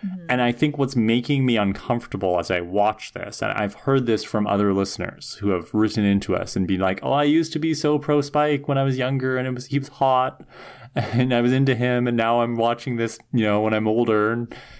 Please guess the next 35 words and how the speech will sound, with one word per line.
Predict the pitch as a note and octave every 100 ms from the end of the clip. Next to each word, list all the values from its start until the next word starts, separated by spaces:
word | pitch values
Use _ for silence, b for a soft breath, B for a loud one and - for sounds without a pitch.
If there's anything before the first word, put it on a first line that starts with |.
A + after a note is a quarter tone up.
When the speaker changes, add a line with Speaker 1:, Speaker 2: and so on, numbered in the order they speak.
| B
Speaker 2:
people | - A2+ G#2+
our | G#2 G#2+
age | G#2 G2+ G2+
and | G2+
stuff, | - F#2 G2 -
and | G2+
they're | F#2+
like, | F2+
'Oh | F2+ F#2 F2
yeah, | F2 F2 -
this | E2+
is | E2 E2 _ -
bad.'" | D#2+ E2 D#2+ D#2 - - - -
Speaker 1:
Mm-hmm. | E3+ E3 D#3+ D#3 - _ -
Speaker 2:
It | D3
makes | C#3+ D#3+ -
me | F#3
uncomfortable | D3+ - E3+ - A#2 G2
because, | A#2 G2+ - G#2+ G2+ G2 - -
as | G#2+ A2+
I've | A#2+ G#2
said | A#2+ G2
several | A2 F#2+ F#2
times | - A2+ G#2+ G2+
now | F#2
in | F#2
this | F2
episode, | D3 - - F2+ F2+ b b b b b b _ _
as | A#2 B2 D#3+ D3
the | C#3
show | - F#2 E2+ - -
tries | - G2+ F2+
to | F#2
redeem | E2+ F2+ G#2
Spike, | - - - -